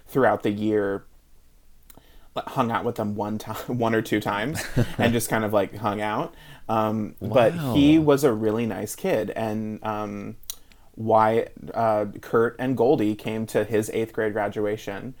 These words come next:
Speaker 1: and I got to speak with them briefly, and they are lovely people. Super normal,
Speaker 2: Wow.
Speaker 1: super nice. Goldie Hawn is just, like, th-, the sweet, I mean, she's just, she's an icon for a lot of different
Speaker 2: Mm-hmm.
Speaker 1: reasons, but I think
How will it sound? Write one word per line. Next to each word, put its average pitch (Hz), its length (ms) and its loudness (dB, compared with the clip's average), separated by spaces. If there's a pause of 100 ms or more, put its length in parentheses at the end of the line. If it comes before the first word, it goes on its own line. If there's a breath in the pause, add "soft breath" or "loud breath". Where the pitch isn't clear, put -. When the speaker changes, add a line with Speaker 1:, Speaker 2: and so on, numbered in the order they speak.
(260 soft breath)
Speaker 1:
and 113 120 -6
I 104 60 -2
got 107 160 -2
to 113 60 -6
speak - 240 -6
with 110 100 -2
them 107 140 -4
briefly, 107 440 -2
and 110 140 -4
they 113 120 2
are 110 260 2
lovely 110 480 0
people. - 440 -10 (320)
Super 131 400 -2
normal, 113 400 2
Speaker 2:
Wow. 110 60 -2
Speaker 1:
super 113 320 -4
nice. 104 460 -6 (260 soft breath)
Goldie 175 260 8
Hawn 117 240 4
is 104 120 0
just, - 220 -4
like, 95 300 -2 (1120 soft breath)
th-, 113 220 -8 (800)
the 117 300 -2
sweet, - 500 -2
I 110 60 2
mean, 117 120 0
she's 151 320 0
just, - 380 -2
she's 165 220 2
an 123 100 2
icon 98 580 -2
for 104 280 -2
a - 100 -2
lot 104 200 4
of 98 60 -2
different 95 200 -2
Speaker 2:
Mm-hmm. 78 100 -4
Speaker 1:
reasons, 98 340 -8
but 101 140 -4
I 101 100 0
think 165 340 -10